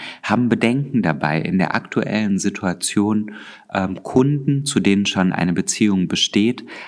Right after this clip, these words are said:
anzurufen und mit ihnen darüber zu sprechen, wie man jetzt Geschäft machen kann. Wenn Sie jetzt Leistungen haben, die dem Kunden weiterhelfen,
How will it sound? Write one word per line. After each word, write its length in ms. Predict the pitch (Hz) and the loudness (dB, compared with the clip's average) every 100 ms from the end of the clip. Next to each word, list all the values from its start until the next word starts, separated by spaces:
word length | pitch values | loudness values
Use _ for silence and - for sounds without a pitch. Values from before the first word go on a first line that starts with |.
| - - | -12 -2
anzurufen 1000 | 135 143 - 101 90 92 95 - 131 160 | 0 2 2 2 2 0 0 -2 0 -2
und 360 | - 113 110 | 0 0 2
mit 180 | 110 - | 0 0
ihnen 440 | - 113 113 107 | 0 2 2 0
darüber 360 | - 104 110 110 | -2 0 0 -2
zu 140 | - | -4
sprechen, 500 | 110 - 110 - 120 | -4 -2 -4 0 0
wie 100 | 101 | 2
man 200 | 123 123 | 2 2
jetzt 340 | 110 117 - - | 2 0 -4 -4
Geschäft 440 | 117 117 117 - | -2 0 -2 -4
machen 300 | 78 71 - | -6 -4 -8
kann. 320 | - 73 71 - _ - - - - - - _ _ _ _ | -4 -6 -6 -12 _ -20 -18 -16 -14 -16 -18 _ _ _ _
Wenn 680 | - 98 101 160 190 - - - | -2 2 4 4 2 -2 -12 -4
Sie 180 | 107 104 | 0 4
jetzt 400 | 139 180 - - | 2 0 -4 0
Leistungen 640 | 95 107 - 98 82 76 | 2 2 0 -2 -2 -2
haben, 300 | 76 73 76 | -4 -4 -2
die 100 | - | 0
dem 220 | 95 92 | 2 0
Kunden 480 | - 139 143 143 135 | 0 2 2 2 2
weiterhelfen, 920 | 98 107 - 78 76 76 - - 107 | 2 2 0 -2 -2 -4 -2 -2 -2